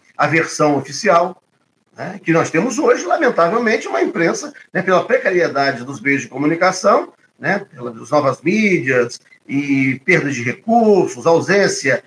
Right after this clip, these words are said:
né, de, de, de, de, de repórteres, na, ausência de redações nos jornais, né, é, não se tem mais o jornalismo investigativo, tá, coisa que tinha na época da bomba do Rio Centro. Então, o, o que temos é um, um jornalismo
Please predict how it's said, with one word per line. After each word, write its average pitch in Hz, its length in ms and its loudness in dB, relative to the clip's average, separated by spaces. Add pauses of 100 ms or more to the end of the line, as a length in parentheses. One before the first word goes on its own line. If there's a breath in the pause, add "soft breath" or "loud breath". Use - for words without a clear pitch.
(260 loud breath)
né, 156 220 0
de, 135 180 -6
de, 131 180 -4
de, 131 180 -8
de, 123 220 -10 (180)
de - 80 -6
repórteres, 143 560 0
na, 143 240 2 (100)
ausência 180 400 2
de 320 100 -2
redações 277 720 0
nos 156 120 -6
jornais, 139 680 0 (340)
né, 151 300 -4 (320 soft breath)
é, 165 480 4
não 262 100 0
se - 160 -10
tem 330 180 2
mais 214 400 2
o 135 300 -4
jornalismo 151 500 0
investigativo, 147 920 -4 (640)
tá, 143 200 -2
coisa 156 280 0
que 277 100 -6
tinha 302 320 -2
na 156 140 2
época 156 280 0
da 139 120 0
bomba 143 280 -4
do 131 100 -6
Rio 135 160 -2
Centro. 135 460 -4 (360 soft breath)
Então, 494 320 -2
o, 269 340 4
o - 40 0
que 202 120 -6
temos 208 480 2
é 175 60 2
um, 185 380 2
um 160 60 2
jornalismo 156 720 -2